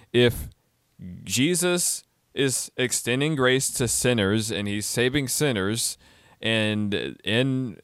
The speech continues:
as a result, it seems like the law is being undermined because now we have Christ. Is Christ serving sin, right? Because the law was given so that we may not sin. The law was given as a safeguard against sin.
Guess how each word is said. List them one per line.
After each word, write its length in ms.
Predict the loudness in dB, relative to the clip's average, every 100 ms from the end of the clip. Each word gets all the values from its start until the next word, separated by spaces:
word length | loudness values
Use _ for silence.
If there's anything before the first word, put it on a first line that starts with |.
| -4
as 220 | 0 2
a 60 | 4
result, 480 | 2 4 4 4 2
it 80 | -2
seems 400 | 0 0 2 2
like 220 | 0 0
the 100 | -2
law 380 | 2 4 4 4
is 100 | 0
being 260 | 0 2
undermined 600 | 2 0 0 0 0 -2
because 300 | -2 -4 -2
now 180 | 0 0
we 140 | 0
have 200 | 0 -2
Christ. 560 | -2 0 2 0 -4 -8 -16 -20 -14 -2
Is 260 | 0 0
Christ 500 | -2 0 2 2 0
serving 480 | 0 2 2 0 -2
sin, 540 | -2 0 0 -2 -8 -14 -18 -18 -2
right? 240 | 0 2
Because 460 | 0 2 2 0 -6 -12 -20 _ 0
the 120 | 2
law 580 | 4 6 6 6 4 2
was 240 | 0 -2
given 360 | 0 0 2 0
so 220 | 0 0
that 160 | 0 0
we 120 | 0
may 220 | 0 2
not 220 | 0 -2
sin. 320 | -2 0 0 -2
The 100 | 0
law 260 | 2 2
was 200 | 0 -2
given 300 | -2 0 0
as 120 | 0
a 60 | 0
safeguard 580 | 0 0 0 2 2 2
against 280 | 0 -2 -2
sin. 420 | 0 0 -2